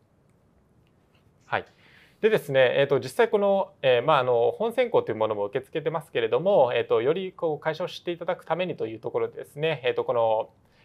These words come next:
えー、秋シーズン、まあ、秋冬のシーズンにおいてもですね、えーと、一部こういったこう、あの、えー、本選考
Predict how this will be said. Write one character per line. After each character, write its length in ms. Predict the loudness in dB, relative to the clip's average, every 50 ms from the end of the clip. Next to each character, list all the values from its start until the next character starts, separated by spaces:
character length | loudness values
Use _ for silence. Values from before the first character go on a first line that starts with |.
| _ _
え 180 | 0 0 0 0
ー、 40 | 0
秋 160 | -4 -4 -6
シ 160 | -6 -4 -4 -4
ー 80 | -4
ズ 80 | -4 -10
ン、 60 | -16 -18 _
ま 120 | -4 -2 -2
あ、 60 | -2
秋 180 | -2 -4 -8 -10
冬 240 | -8 -6 -6 -4
の 80 | -4 -4
シ 160 | -4 -4 -6
ー 60 | -6
ズ 80 | -6 -6
ン 40 | -6
に 60 | -6
お 60 | -6
い 40 | -6
て 80 | -6 -8
も 80 | -10
で 120 | -10 -12 -14
す 100 | -12 -6
ね、 260 | -4 -4 -4 -2 -2
え 100 | -4 -4
ー 40 | -2
と、 240 | -2 -4 -4 -4 -4
一 160 | -6 -8 -6
部 120 | -6 -6
こ 120 | -2 0 0
う 40 | 0
い 20 |
っ 40 | 0
た 180 | -2 -4 -4
こ 360 | -2 -4 -6 -6 -6 -6 -8 -8
う、 20 |
あ 80 | -10 -12
の、 280 | -10 -10 -10 -10 -12 -12 -16 _ _ _ _ _ _ _ _ -8
え 80 | -8
ー、 40 | -6
本 180 | -4 -4 -2 -2
選 140 | -4 -4
考 80 | -4 -8